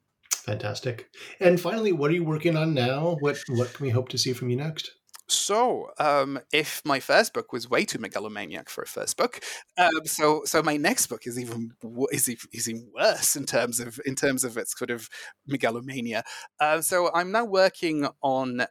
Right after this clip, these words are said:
Speaker 2: a, on, on a relatively short book that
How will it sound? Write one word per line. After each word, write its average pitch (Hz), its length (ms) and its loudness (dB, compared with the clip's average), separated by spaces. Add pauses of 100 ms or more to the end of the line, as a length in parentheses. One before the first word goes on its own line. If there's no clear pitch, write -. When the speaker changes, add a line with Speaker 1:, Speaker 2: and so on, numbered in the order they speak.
(140)
Speaker 2:
a, 123 460 0
on, 127 320 -2
on 131 140 -2
a 127 60 -6
relatively 147 480 0
short 127 280 0
book - 240 0 (580)
that 117 220 2